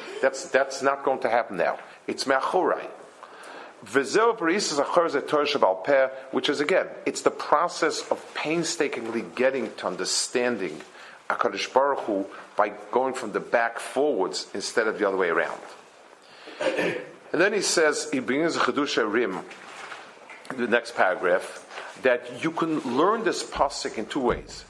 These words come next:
V'risas achorai upanai.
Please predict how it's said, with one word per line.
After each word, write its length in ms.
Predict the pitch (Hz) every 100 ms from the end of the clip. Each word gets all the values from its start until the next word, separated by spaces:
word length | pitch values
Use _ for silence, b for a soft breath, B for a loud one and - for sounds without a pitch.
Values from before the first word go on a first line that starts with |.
| B B
V'risas 800 | - 117 185 220 - 202 160 - 117
achorai 540 | - - 160 151 143 -
upanai. 560 | 320 349 - 156 113